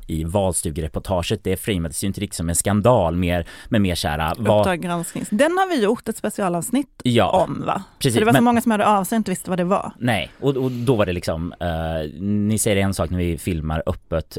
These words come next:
Speaker 1: eh, i valstugor, men sen så när vi filmar hemligt så säger ni helt andra saker, rasistiska saker, och nu avslöjas detta och då på något sätt blev det en uppgång för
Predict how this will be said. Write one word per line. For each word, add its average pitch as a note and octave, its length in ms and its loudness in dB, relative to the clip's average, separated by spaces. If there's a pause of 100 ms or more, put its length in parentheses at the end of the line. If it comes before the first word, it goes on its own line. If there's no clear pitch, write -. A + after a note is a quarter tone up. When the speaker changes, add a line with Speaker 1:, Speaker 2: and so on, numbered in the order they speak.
Speaker 1:
eh, C#2+ 360 -4
i D2+ 420 -4
valstugor, D2+ 680 -6
men E2 140 -4
sen C#2+ 300 -6
så C#2+ 280 -8
när C#2 200 -6
vi C#2+ 260 -8
filmar D#2 280 -6
hemligt E2+ 480 -2
så D2+ 120 -8
säger C#2 220 -6
ni D2 280 -8
helt D#2 180 -8
andra C#2+ 240 -10
saker, A#1+ 200 -8 (260)
rasistiska E2 520 -8
saker, D3 420 2 (340)
och G2+ 160 -2
nu F#2 100 2
avslöjas D2 460 -4
detta - 260 -6
och D#2 100 -4
då D#2 100 -6
på D#2+ 100 -8
något D2+ 140 -6
sätt C2 200 -12 (360)
blev E2+ 140 -2
det E2+ 60 -2
en E2 80 0
uppgång E2+ 400 -4
för - 100 -6